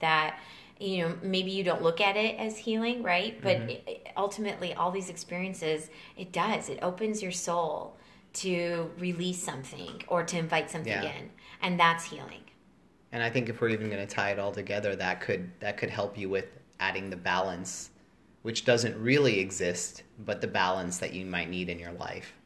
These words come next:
Speaker 1: Right. I mean, it's, it's a recalibration,
Speaker 2: Exactly.
Speaker 1: rejuvenation,
Speaker 2: Yeah.
Speaker 1: renewal,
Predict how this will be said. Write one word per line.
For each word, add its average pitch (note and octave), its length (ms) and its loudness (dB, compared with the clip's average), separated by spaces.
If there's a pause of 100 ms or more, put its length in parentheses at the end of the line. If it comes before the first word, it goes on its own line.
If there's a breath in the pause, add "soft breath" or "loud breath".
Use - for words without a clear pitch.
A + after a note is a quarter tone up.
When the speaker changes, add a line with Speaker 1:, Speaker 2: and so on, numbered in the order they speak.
(140)
Speaker 1:
Right. A#3 320 2 (160)
I - 40 -8
mean, F3 300 -2
it's, F3 360 -6
it's F3+ 240 -10
a D#3+ 360 -2 (720 loud breath)
recalibration, E3+ 760 -2 (200)
Speaker 2:
Exactly. F#2 460 -6
Speaker 1:
rejuvenation, F3 720 -4 (720)
Speaker 2:
Yeah. F3+ 100 -2
Speaker 1:
renewal, E3+ 540 -2